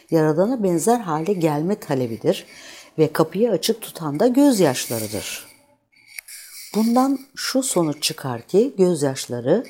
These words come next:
bizim yaradana benzer olmamızı sağlayan harekettir. Kabala bilgeliği denen yüce meseleleri çalışmaya izin verilmiş olması sadece şifa içindir. Çünkü kişiye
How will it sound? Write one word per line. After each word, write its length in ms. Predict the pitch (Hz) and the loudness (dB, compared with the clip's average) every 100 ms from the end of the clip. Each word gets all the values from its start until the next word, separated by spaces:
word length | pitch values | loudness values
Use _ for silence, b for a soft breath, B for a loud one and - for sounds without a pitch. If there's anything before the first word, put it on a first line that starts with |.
| B B - | B B -2
bizim 380 | 170 165 240 262 | 0 2 2 2
yaradana 560 | 160 139 139 170 214 | 0 0 0 -2 0
benzer 380 | 160 143 143 156 | 0 0 -2 -4
olmamızı 640 | - 165 156 147 131 127 127 | 0 0 2 0 -2 -4 -6
sağlayan 720 | - 165 160 131 131 220 285 _ _ | -6 -4 -2 -2 -2 -4 -6 _ _
harekettir. 920 | 156 156 143 143 - - - - - _ _ _ _ _ _ B B B B B - - | -4 -2 -4 -8 -10 -14 -18 -18 -20 _ _ _ _ _ _ B B B B B -12 0
Kabala 400 | 233 285 302 220 | 4 4 4 0
bilgeliği 540 | 165 143 139 127 123 | 0 0 0 -2 0
denen 420 | 127 123 101 151 - _ - | -2 -2 -6 -10 -14 _ -2
yüce 320 | 170 165 220 | -2 4 4
meseleleri 640 | 226 - 156 143 123 117 120 | 2 0 0 0 -2 -6 -8
çalışmaya 640 | - 151 156 143 135 131 | -8 -8 -8 -6 -6 -8
izin 420 | - 143 165 240 | -6 -2 0 2
verilmiş 520 | 220 135 131 120 120 - | 2 0 -2 -6 -8 -6
olması 640 | 143 135 104 - 233 311 | -6 -6 -6 -2 -2 -2
sadece 600 | - 240 226 160 147 240 | -6 -4 0 0 2 0
şifa 420 | 240 160 - 147 | 0 -4 -2 -2
içindir. 600 | 123 - 113 104 104 - B B B B _ | -2 -6 -6 -8 -12 -14 B B B B _
Çünkü 380 | - 233 - 127 | 2 2 0 -6
kişiye 640 | 135 - 98 117 190 294 | -6 -6 -4 -4 -4 -4